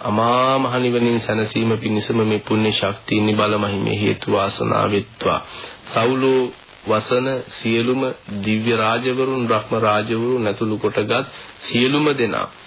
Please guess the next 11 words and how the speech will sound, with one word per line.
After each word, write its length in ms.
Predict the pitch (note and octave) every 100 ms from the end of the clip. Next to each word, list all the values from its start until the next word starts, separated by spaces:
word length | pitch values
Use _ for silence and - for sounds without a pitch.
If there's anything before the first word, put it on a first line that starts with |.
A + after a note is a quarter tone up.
| - -
මේ 220 | A#2 C#3
පුණ්‍ය 320 | C#3+ D#3+ D#3+
ශක්තියින් 600 | D3 C#3 A#2+ - B2+ B2
අනුමෝදන් 600 | A2+ A#2 A#2+ A2+ A2 A2
කොටගෙන 480 | G#2 G2 G#2 G#2+ A#2+ B2+ - - - -
මෙලොව 360 | - G#2 A2 A#2+
පරලොව 360 | A2+ A2 A2 G#2+
බෙහාර්ථ 480 | G#2 G#2+ A#2 A#2 A2+
සංසිද්ධිය 680 | - G#2+ A2+ A2+ G#2 G2+ G#2+
උපදවා 500 | A#2+ A2+ G#2+ G#2+ G2+
ගනිත්වා. 640 | G2 G#2 - - -